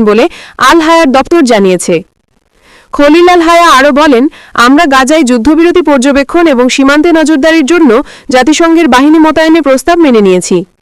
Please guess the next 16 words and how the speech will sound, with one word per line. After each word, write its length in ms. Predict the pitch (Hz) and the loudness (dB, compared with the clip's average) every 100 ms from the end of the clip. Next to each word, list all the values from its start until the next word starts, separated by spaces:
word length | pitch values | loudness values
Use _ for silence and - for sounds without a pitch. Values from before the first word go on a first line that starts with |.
| _ - - - - | _ -20 -20 -10 -4
তবে 220 | 240 277 | 0 0
শুধু 220 | 311 311 311 | 0 0 2
হামাসকে 460 | 285 285 311 370 | 0 0 0 0
নিরস্ত্রীকরণের 800 | 339 302 339 - 359 339 339 349 | 2 2 0 -2 -2 0 2 2
লক্ষ্যে 360 | 320 349 - 226 294 - - | 0 -2 -2 -2 -2 -8 -6
কোনো 200 | 254 262 | 0 2
আন্তর্জাতিক 480 | 254 254 294 330 339 | 0 0 -2 -2 0
বাহিনী 320 | 277 285 311 | 0 2 2
মোতায়েন 340 | 311 302 311 311 | 2 0 0 0
করা 200 | 302 302 | 0 0
হলে 200 | 302 339 | 2 0
তা 100 | 392 269 | 0 0
মেনে 220 | 233 226 | 0 0
নেওয়া 220 | 240 285 | 0 0
হবে 240 | 302 240 | 0 0
না। 120 | 196 | 0